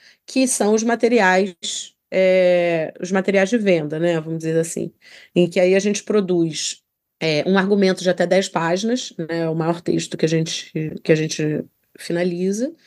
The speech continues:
é, um one page bastante completo, com várias informações, sinopse, logline, é, é, comparações, tem, né, a biografia da autora, então é um one page bem legal.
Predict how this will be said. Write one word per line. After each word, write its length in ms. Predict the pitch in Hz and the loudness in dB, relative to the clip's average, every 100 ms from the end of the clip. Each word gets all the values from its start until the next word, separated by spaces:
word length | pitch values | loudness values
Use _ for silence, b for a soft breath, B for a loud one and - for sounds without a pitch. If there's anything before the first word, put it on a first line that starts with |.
| b b - | b b -2
é, 380 | 196 190 190 - | 2 4 4 2
um 200 | 240 262 | 2 4
one 160 | 233 220 | 2 2
page 560 | 226 220 247 - - - | 2 2 0 -8 -12 -4
bastante 360 | 190 - 247 | -2 2 0
completo, 560 | - 214 208 190 214 - | 2 0 4 4 2 -2
com 80 | 185 | 0
várias 260 | 180 180 | 2 0
informações, 600 | 175 180 170 170 214 202 | -4 -6 -6 0 0 0
sinopse, 600 | - 170 175 208 185 - | -2 -2 0 2 0 -2
logline, 800 | 170 170 170 196 190 175 170 170 - | -6 0 2 4 4 2 2 0 0
é, 680 | 170 165 160 160 160 156 b b b _ - | -2 -2 -2 -4 -6 -8 b b b _ -4
é, 680 | 160 160 156 156 156 151 147 143 139 - _ _ _ - | 0 2 2 0 -2 -2 -4 -6 -8 -12 _ _ _ -2
comparações, 1300 | 175 160 165 - 185 214 202 170 165 - - - _ _ | 0 2 0 2 4 4 4 2 0 -4 -4 -10 _ _
tem, 340 | 165 165 - - - - | -4 -4 -6 -6 -6 -2
né, 120 | 170 | 2
a 80 | 160 | 2
biografia 640 | 165 180 175 - 214 214 | 2 0 0 -2 0 0
da 80 | 165 | 0
autora, 520 | 151 151 185 208 175 | -2 0 2 4 2
então 340 | 160 165 170 180 | -2 -6 -2 0
é 40 | |
um 180 | 175 175 | 0 0
one 140 | 180 | -2
page 260 | 180 175 170 | 0 -2 -2
bem 160 | 165 180 | -2 2
legal. 560 | 180 165 156 196 330 | 2 0 0 0 0